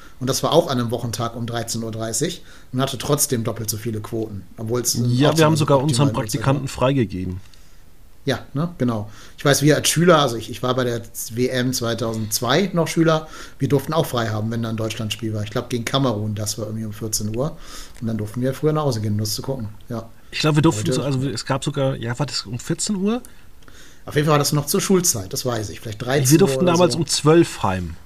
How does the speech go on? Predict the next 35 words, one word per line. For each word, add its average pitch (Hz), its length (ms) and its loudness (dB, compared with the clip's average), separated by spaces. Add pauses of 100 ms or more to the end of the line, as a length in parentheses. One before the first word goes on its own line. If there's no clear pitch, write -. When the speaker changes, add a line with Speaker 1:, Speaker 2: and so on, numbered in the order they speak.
(300)
Speaker 1:
Ja, 117 180 -6
ich 131 120 -6
weiß 131 180 -2
es 104 60 -2
nicht 104 140 -4
mehr 110 80 -6
ganz 104 220 -6
genau. 110 160 -6
Auf 107 100 -8
jeden 139 140 2
Fall 135 80 2
so 131 80 2
um 139 140 2
die 127 80 2
Kante 127 320 -2
rum 107 240 -4
irgendwie. 107 360 -6 (520)
Genau. 110 340 -4 (960)
Speaker 2:
Ja, 120 260 4
weil, 123 320 6
äh, 123 340 4
das 117 260 -2
war 127 160 4
einfach, 127 240 0
dass 127 180 0
wir 127 60 4
so 127 140 4
weit 123 160 2
gekommen 135 340 4
sind. 147 160 0
Man 131 120 4
muss 139 140 2
ja 147 100 4
auch 127 80 0
sagen, 135 400 4